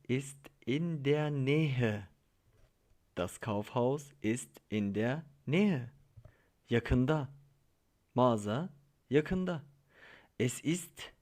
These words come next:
das Kaufhaus, es ist zwei Kilometer von hier entfernt. Buradan iki kilometre uzaklıkta. Wann? Wann gehst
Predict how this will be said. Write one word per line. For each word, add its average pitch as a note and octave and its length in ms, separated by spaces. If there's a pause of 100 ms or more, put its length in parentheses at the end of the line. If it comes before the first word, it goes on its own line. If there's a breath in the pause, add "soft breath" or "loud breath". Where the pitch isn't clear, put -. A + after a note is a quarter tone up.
(560)
das G2+ 220
Kaufhaus, A#2+ 720
es A2 220
ist - 440 (460 soft breath)
zwei B2+ 400
Kilometer A#2+ 800 (120)
von B2 180
hier B2 680
entfernt. C#3 600 (340 loud breath)
Buradan B2+ 560 (260)
iki D3 200
kilometre A2+ 540
uzaklıkta. B2 760 (1800)
Wann? B2 400 (1120 soft breath)
Wann E3 540
gehst E3+ 460